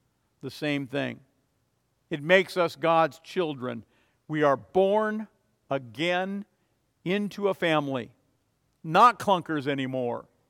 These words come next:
We become the children of God, made brand new, a brand new you. But there's even more. In holy baptism, God adopts you.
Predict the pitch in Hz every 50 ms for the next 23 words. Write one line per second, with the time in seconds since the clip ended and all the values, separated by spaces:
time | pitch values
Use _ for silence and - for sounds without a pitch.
0 | _ _ _ _ _ _ _ _ _ _ _ _ _ - 156 180 175 180 - -
1 | 233 233 226 208 - - - 240 240 240 247 240 226 180 165 226 214 202 185 180
2 | 165 170 170 170 156 135 139 180 208 220 220 226 214 196 185 190 190 170 147 127
3 | 117 - _ - _ - 147 151 135 113 147 175 220 247 262 262 262 254 226 202
4 | 196 208 214 220 220 220 214 190 147 151 180 220 226 226 208 170 135 117 - -
5 | _ _ _ _ _ _ _ _ _ _ _ _ _ _ _ _ _ _ _ _
6 | _ _ _ _ - 127 104 143 135 120 135 131 151 160 156 147 131 117 113 -
7 | _ _ _ _ _ _ _ _ _ _ _ _ _ _ _ _ _ _ _ _
8 | _ _ _ _ _ - 151 139 - 160 208 226 226 220 214 156 185 202 208 214
9 | 220 214 - - 208 208 185 196 220 202 156 143 156 170 175 170 175 147 123 170
10 | 165 160 160 - - - - 131 123 113 143